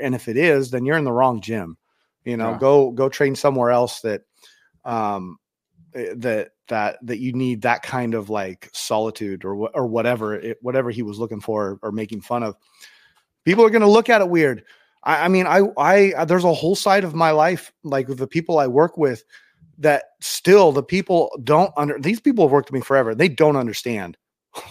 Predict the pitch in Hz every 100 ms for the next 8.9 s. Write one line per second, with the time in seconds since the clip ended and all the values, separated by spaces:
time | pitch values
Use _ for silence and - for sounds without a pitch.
0 | 151 143 107 87 98 - _ - - 165
1 | 190 226 226 208 - 175 156 143 139 135
2 | 127 123 123 101 131 190 - - 202 135
3 | 92 - _ _ _ _ _ - 180 185
4 | 165 180 165 143 - 160 - 151 139 135
5 | 147 135 147 143 151 - 135 131 139 135
6 | 117 113 107 120 120 120 117 107 - 131
7 | 135 143 127 113 110 175 - 110 95 -
8 | _ _ _ _ - 120 151 127